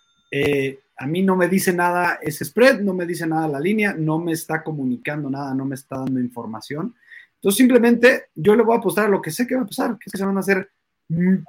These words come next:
chingo de puntos. Y, a ver, de nuevo, ya sabemos que los Dolphins con Tua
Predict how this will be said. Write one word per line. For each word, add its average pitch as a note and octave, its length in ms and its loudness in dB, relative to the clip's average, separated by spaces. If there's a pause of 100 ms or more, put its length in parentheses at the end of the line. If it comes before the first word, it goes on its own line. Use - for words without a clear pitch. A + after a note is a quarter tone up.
(140)
chingo C4+ 440 6
de D3 120 2
puntos. B2+ 500 -4 (400)
Y, C#3+ 260 -4 (720)
a D3 120 -2
ver, D#3+ 320 0
de C3 140 -8
nuevo, D#3 380 0 (600)
ya G#3 180 2
sabemos A#3 460 4
que F3 100 0
los C#3 160 -2
Dolphins D3+ 320 -4
con A#2 160 -8
Tua D#4 340 -2